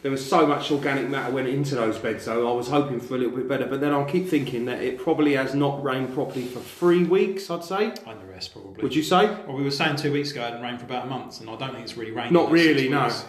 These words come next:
Speaker 2: Not
Speaker 1: So
Speaker 2: meaningful.
Speaker 1: we are talking dry as a bone.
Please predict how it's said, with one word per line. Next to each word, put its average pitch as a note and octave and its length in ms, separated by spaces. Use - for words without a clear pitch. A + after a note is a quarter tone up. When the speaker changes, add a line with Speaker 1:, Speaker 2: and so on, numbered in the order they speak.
Speaker 2:
Not C#3 220
Speaker 1:
So D#3 140
Speaker 2:
meaningful. D3+ 120
Speaker 1:
we E3 120
are D#3 180
talking D3 720
dry D3 520
as B2 480
a A#2+ 120
bone. F#2+ 480